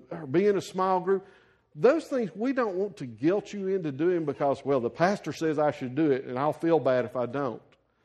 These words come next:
We want you to feel good about doing it because it's something that's gonna benefit you and benefit the kingdom. We keep saying that over and over today because that is what we're all about. So we need to think about that. But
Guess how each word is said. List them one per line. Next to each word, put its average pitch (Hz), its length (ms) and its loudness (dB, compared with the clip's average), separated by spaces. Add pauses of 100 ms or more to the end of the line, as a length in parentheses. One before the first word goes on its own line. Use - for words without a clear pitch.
(340)
We 190 160 4
want 285 240 -4
you 151 80 -4
to 139 80 -2
feel 165 300 0
good 143 220 0
about 120 320 -2
doing 175 220 0
it 135 220 -6
because 120 540 -4 (360)
it's 143 160 -16
something 170 300 -10
that's 127 140 -8
gonna 139 180 -6
benefit 143 560 -6
you 139 240 -4
and 110 160 -10
benefit 139 560 -8
the 135 80 -14
kingdom. 127 560 -14 (380)
We 123 160 -12
keep 151 200 -8
saying 147 260 -2
that 127 100 -2
over 170 240 -2
and 170 80 -4
over 165 240 -4
today 117 260 -4
because 120 280 -10
that 143 160 -4
is 139 180 -10
what 151 320 -2
we're 143 160 -6
all 131 240 -2
about. 131 460 -2 (340)
So 165 80 -2
we 175 120 4
need 220 200 0
to 208 40 -6
think 214 300 0
about 120 380 -2
that. - 320 -6 (1160)
But 160 160 0